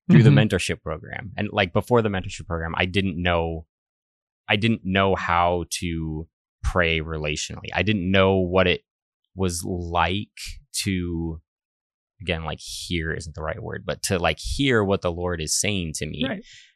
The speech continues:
Speaker 1: And
Speaker 2: But yeah,
Speaker 1: again
Speaker 2: not like audio, not like,
Speaker 1: Right.
Speaker 2: like, "Matt,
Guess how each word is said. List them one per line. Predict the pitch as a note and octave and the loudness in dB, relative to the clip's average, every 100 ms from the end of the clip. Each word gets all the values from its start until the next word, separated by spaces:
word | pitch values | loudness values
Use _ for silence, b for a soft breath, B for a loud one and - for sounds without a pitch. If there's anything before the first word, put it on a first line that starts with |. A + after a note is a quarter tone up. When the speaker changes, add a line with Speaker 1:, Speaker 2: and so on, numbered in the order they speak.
| - | -2
Speaker 1:
And | - | 2
Speaker 2:
But | G#3 | 6
yeah, | G#3+ | 6
Speaker 1:
again | - | 6
Speaker 2:
not | A3+ B3+ | 6 6
like | D#3 - | 4 6
audio, | F3+ F#3 G2+ - C#3+ D3 | 6 6 4 2 0 4
not | D#3 C#3+ | 4 6
like, | - G#2 D#2 | 8 6 4
Speaker 1:
Right. | - _ - | -2 _ 2
Speaker 2:
like, | C3+ B2 - - _ - | 2 2 -6 -16 _ -4
"Matt, | B2+ D#3 D#3 C#3+ | 0 2 2 0